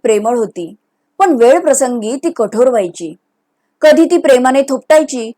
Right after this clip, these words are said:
तर कधी रागाने धोपटायची. दोन्ही प्रकारांनी ती मुलांना आकार देत होती, कारण थंडी आणि ऊब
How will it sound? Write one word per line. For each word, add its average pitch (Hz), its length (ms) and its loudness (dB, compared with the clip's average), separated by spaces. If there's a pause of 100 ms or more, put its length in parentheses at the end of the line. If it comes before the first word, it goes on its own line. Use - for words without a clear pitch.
(220)
तर 392 100 0
कधी 294 300 2
रागाने 233 420 0
धोपटायची. 190 680 -4 (440)
दोन्ही 226 420 2
प्रकारांनी 233 800 0
ती 285 40 -4
मुलांना 240 400 -2
आकार 208 320 -4
देत 214 220 -4
होती, 175 300 -12 (580)
कारण 233 440 2 (280)
थंडी 262 360 0
आणि 311 200 2
ऊब 220 260 -2